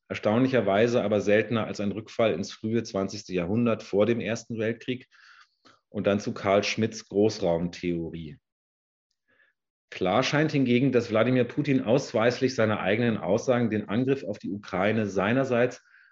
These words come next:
als historische Mission versteht, der Überfall andererseits aber vor allem einer nicht nur in einer im Westen verbreiteten zeitgeschichtlichen Vor-, Vorstellung von Fortschritt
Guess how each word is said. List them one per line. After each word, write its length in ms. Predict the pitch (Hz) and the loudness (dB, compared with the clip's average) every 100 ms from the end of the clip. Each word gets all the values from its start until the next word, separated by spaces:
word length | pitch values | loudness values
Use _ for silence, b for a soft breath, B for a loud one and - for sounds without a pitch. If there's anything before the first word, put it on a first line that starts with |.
| b | b
als 180 | - 113 | -8 -6
historische 680 | - - - 127 143 151 127 | -6 -6 2 4 4 2 2
Mission 460 | 117 - 117 135 | 0 2 2 2
versteht, 760 | 170 120 - - 98 139 - - _ _ _ b b b b b | 2 -2 -4 -4 0 0 -4 -20 _ _ _ b b b b b
der 100 | - | -4
Überfall 400 | - 139 135 123 | 2 2 4 2
andererseits 760 | 110 123 160 147 139 120 120 135 | 2 2 2 4 4 4 4 4
aber 160 | 117 120 | 2 2
vor 240 | - - | 0 -2
allem 480 | 107 127 139 135 - - | 2 4 2 -2 -8 -6
einer 240 | 95 117 | -2 0
nicht 380 | 107 139 - - | 2 2 -2 -4
nur 240 | 135 127 | 0 2
in 100 | 87 | 0
einer 260 | 117 107 110 | -2 -2 -2
im 180 | 90 95 | -2 0
Westen 360 | 127 131 - | 0 0 -6
verbreiteten 680 | 127 110 85 92 101 101 104 | -2 -2 0 2 0 -2 -6
zeitgeschichtlichen 840 | 101 98 110 113 - 117 - 107 101 | -4 -2 -2 -4 -6 -6 -8 -10 -6
Vor-, 420 | - 98 120 - - | 0 2 2 -2 -14
Vorstellung 520 | - 117 117 113 110 | -2 0 2 0 -2
von 180 | 104 98 | -4 -6
Fortschritt 760 | - - 107 135 - 131 131 | -4 0 2 2 0 -2 -2